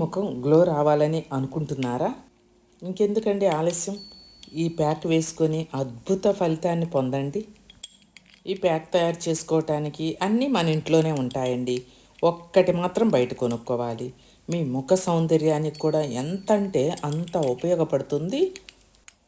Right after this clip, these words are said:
ముఖం మీద ఉన్న మచ్చలు, మొటిమలు తుడుచుకొని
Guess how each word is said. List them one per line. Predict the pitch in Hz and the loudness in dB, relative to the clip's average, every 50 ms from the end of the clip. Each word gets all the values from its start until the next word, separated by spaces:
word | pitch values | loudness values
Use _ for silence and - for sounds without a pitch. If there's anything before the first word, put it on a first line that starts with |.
| _ _ _ - - | _ _ _ -10 -10
ముఖం | 165 165 - 185 175 180 | -8 -6 -6 -6 -4 -4
మీద | 175 165 160 160 160 | -4 -2 -2 -2 -2
ఉన్న | 160 156 151 147 151 | -2 -4 -6 -4 -4
మచ్చలు, | 165 175 175 170 - 185 185 185 180 185 175 160 143 | -6 -6 -6 -4 -2 0 0 0 0 -2 -4 -4 -4
మొటిమలు | 143 151 147 - 165 165 170 165 165 170 170 165 - - - | -4 -4 -4 -2 -2 -2 -2 -2 -2 -2 -4 -6 -8 -10 -4
తుడుచుకొని | - 196 196 202 196 - - 220 - 226 208 196 | -2 -2 -2 -2 -4 -6 -4 2 4 4 4 4